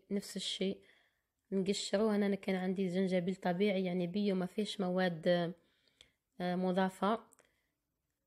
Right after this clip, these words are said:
هنا ب-، بالنسبه ل-، للسيترون نفس الشيء، اللي يشري سيترون يعني ما يكونش، ولا الليمون، آه، ما يكونش على بالو زعما لا كان زادوا مواد، آه،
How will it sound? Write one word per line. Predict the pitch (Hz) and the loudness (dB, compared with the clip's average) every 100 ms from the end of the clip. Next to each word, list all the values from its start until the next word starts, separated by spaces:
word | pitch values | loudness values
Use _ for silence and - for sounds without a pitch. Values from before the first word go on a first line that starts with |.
| _ _ _ _ _ _ _ _ _ | _ _ _ _ _ _ _ _ _
هنا | 202 202 190 | 0 2 2
ب-، | 175 175 | 2 2
بالنسبه | 202 226 247 - 208 | 2 2 0 2 4
ل-، | 208 | 4
للسيترون | 202 202 190 - 233 - 202 214 | 4 2 0 -2 -2 -2 0 0
نفس | 220 | -2
الشيء، | 214 - - 220 220 - _ _ _ - | -6 -4 0 0 -2 -8 _ _ _ -4
اللي | 202 262 269 | 0 4 2
يشري | 247 240 233 | 2 0 0
سيترون | 220 226 220 - 214 | 0 -2 0 0 2
يعني | 190 202 | 2 2
ما | 202 | 2
يكونش، | 196 - 226 214 - | 0 0 2 0 -2
ولا | 196 190 | 0 2
الليمون، | 196 196 202 214 196 | 2 2 2 2 2
آه، | 180 175 - - _ - | 0 -2 -6 -20 _ -6
ما | |
يكونش | 196 240 233 | -2 0 0
على | 196 202 | 2 2
بالو | 185 190 | 4 2
زعما | 185 185 190 | 2 2 0
لا | 190 | 0
كان | 196 196 | 0 0
زادوا | 190 180 | 2 0
مواد، | 185 180 190 175 175 | 0 2 2 2 2
آه، | 175 175 170 165 | 2 2 2 0